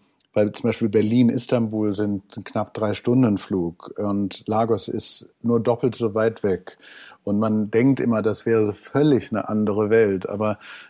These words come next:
wir sind unsere Nachbarn. Interessant ist auch, dass wir in praktisch ja derselben Zeitzone sind und ich glaube, sie sind, sind uns einfach viel näher, als wir das wahrnehmen. Und sie haben natürlich ständig eine europäische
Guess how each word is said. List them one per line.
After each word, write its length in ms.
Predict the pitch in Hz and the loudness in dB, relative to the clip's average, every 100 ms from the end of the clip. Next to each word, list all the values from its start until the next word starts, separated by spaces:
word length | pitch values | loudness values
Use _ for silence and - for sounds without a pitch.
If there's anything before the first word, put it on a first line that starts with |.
| - | -4
wir 140 | 113 | -2
sind 240 | - 151 | 0 2
unsere 260 | 139 117 117 | 2 2 2
Nachbarn. 720 | 120 127 - 117 107 104 107 _ _ _ _ | 2 0 -4 -6 -4 -6 -6 _ _ _ _
Interessant 540 | - 104 - - 117 107 | -10 -6 -4 -2 0 0
ist 100 | 104 | -2
auch, 160 | 107 | -4
dass 240 | - 113 - | -2 -4 -2
wir 400 | 107 107 101 - | -6 -4 -6 -6
in 180 | 104 101 - - | -6 -8 -8 -12
praktisch 400 | 104 - 107 - | -12 -8 -8 -6
ja 80 | |
derselben 440 | 101 98 107 104 95 | -6 -2 0 0 -4
Zeitzone 680 | - 120 127 - 104 98 95 | -4 -4 -4 -2 -2 0 -2
sind 420 | 95 98 123 - - | -2 -2 -2 -4 -10
und 540 | 107 110 107 95 - _ - | -4 -2 -2 -6 -16 _ -20
ich 160 | - | -12
glaube, 380 | - 110 113 110 | -4 -2 0 0
sie 80 | 104 | -2
sind, 280 | 107 - - - - | -4 -8 -12 -20 -8
sind 220 | 113 120 | -4 -2
uns 180 | 120 101 | -4 -6
einfach 340 | - 98 110 | -8 -8 -10
viel 280 | - - 117 | -8 0 2
näher, 460 | 110 123 127 104 101 | 4 4 2 0 -2
als 480 | 110 104 - - - - | -2 -4 -8 -18 -20 -2
wir 200 | 127 139 | 2 4
das 300 | 117 104 98 | 4 0 0
wahrnehmen. 680 | 117 123 120 95 87 107 123 | 0 2 2 0 0 2 2
Und 280 | 107 107 - - 104 107 101 | 0 -4 -4 -6 -4 -4 -2
sie 160 | 120 | 0
haben 180 | 120 110 | 2 0
natürlich 360 | 107 101 113 - | -2 -2 -2 -2
ständig 420 | - 123 123 113 | -2 2 2 0
eine 200 | 101 104 | -2 -4
europäische 840 | 101 98 98 117 110 98 - 101 | -2 -4 -4 0 0 0 -4 -6